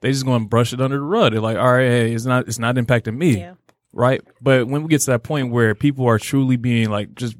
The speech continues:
Speaker 1: regular everyday citizens are being affected in terms of, like, the long lines at, at, at, uh, the airports now,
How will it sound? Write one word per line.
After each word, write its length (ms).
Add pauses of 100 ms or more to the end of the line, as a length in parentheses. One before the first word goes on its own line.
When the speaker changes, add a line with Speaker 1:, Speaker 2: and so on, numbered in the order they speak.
Speaker 1:
regular 320
everyday 320
citizens 640 (520)
are 100
being 280
affected 540 (180)
in 80
terms 280
of, 40
like, 120
the 80
long 280
lines 300
at, 160
at, 180 (120)
at, 120 (200)
uh, 120
the 120
airports 340
now, 280